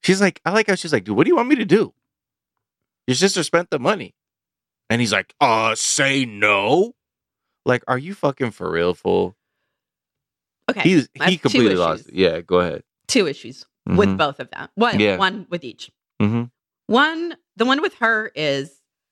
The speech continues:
Speaker 2: okay, y-, she's like, "I wasn't dancing." The second he's like, "What happened? Can you tell me what
Speaker 1: Right.
Speaker 2: happened exactly?" She's like, "Uh, I wasn't dancing."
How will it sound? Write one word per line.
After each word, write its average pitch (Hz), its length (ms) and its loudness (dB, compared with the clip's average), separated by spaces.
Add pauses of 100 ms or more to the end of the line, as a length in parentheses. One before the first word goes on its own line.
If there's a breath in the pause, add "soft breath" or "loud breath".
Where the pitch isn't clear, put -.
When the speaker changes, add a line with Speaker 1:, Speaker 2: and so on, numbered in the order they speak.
(140)
Speaker 2:
okay, 226 380 0 (460)
y-, 185 300 -4
she's 262 300 0
like, 220 180 0
"I 220 140 0
wasn't 285 420 -4
dancing." 233 720 -4 (1300)
The 214 120 2
second 285 440 -4
he's 247 280 -4
like, 202 220 0
"What 202 320 0
happened? 160 480 -6
Can 175 140 -6
you 180 80 -4
tell 170 180 -2
me 180 140 0
what 101 80 4
Speaker 1:
Right. 90 180 -4
Speaker 2:
happened 180 300 -2
exactly?" 165 440 -4
She's 196 100 -4
like, 202 140 -2
"Uh, 214 380 0
I 175 100 -2
wasn't 247 380 -2
dancing." 226 680 -4